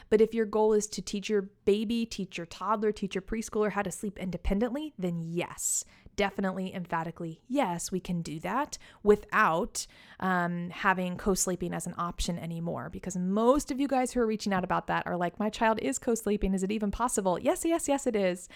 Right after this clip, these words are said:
If your child is currently in an inclined sleeper, girl, it's not too late to make that change either. Usually this is, like, the four to five month old who is still in an inclined sleeper, and it's just been working. It's been a Band-Aid solution, and we know something has to change 'cause your baby's growing. They're getting big,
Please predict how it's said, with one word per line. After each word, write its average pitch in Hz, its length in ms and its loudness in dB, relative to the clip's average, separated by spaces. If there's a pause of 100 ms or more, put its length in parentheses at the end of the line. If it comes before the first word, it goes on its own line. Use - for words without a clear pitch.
(240)
If 240 120 -4
your 247 100 0
child 262 260 -2
is 240 140 -4
currently 247 600 -2
in 247 200 4
an 262 100 4
inclined 208 460 0
sleeper, 175 400 0 (220)
girl, 254 180 4
it's 240 140 0
not 247 120 2
too 254 140 -2
late 220 160 2
to 214 100 -2
make 214 140 -2
that 185 140 -4
change 180 260 -2
either. - 380 -8 (420)
Usually 302 380 6
this 262 160 -2
is, 233 100 0
like, 202 160 2
the 185 80 -2
four 202 240 0
to 185 80 2
five 170 300 -2
month 202 240 -2
old 208 260 2
who 214 140 2
is 202 120 2
still 202 280 0
in 202 100 -2
an 196 100 -2
inclined 185 380 -4
sleeper, 196 360 -4
and 175 120 -6
it's 170 80 -8
just - 220 -4
been 180 160 -4
working. 185 340 -4
It's 180 140 -6
been 175 120 -6
a 170 60 -6
Band-Aid 180 380 -6
solution, 180 420 -4
and 170 100 -8
we 170 100 -6
know 170 220 -2
something 170 300 -6
has 165 160 -4
to - 100 -20
change 180 360 -4
'cause - 360 -8
your 190 120 -2
baby's 165 320 0
growing. 170 340 0
They're 190 120 -2
getting 180 240 0
big, 208 280 4